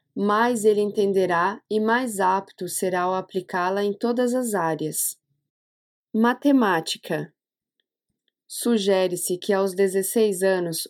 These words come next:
o aluno esteja aprendendo matemática avançada.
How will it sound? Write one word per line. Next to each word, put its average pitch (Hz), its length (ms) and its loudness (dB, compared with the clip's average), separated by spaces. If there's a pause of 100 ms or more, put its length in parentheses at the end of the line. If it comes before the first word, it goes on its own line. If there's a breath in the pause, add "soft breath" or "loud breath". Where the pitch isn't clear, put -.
o 196 100 0
aluno 202 280 2
esteja 214 340 -2
aprendendo 196 560 0
matemática 185 960 -4
avançada. 196 960 -4